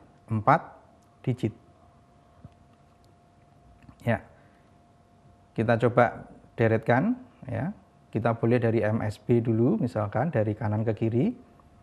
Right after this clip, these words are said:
Ini ada empat, ya. Jadi satu, nol, satu, nol. Ini turunkan ke sini. Ya, kemudian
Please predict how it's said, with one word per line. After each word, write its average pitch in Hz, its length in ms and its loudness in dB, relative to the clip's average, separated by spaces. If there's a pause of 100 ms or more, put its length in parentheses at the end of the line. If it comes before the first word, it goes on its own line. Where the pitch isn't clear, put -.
(180)
Ini 113 240 -2
ada 107 160 -2
empat, 127 720 0
ya. 143 240 -6 (160)
Jadi 120 240 -8
satu, 143 640 -2 (480)
nol, 139 560 2 (240)
satu, 113 560 -4
nol. 117 480 -2 (1300)
Ini 110 160 -4
turunkan 110 480 -4
ke 107 80 -4
sini. 120 480 -2 (1800)
Ya, - 160 -14 (240)
kemudian 117 720 2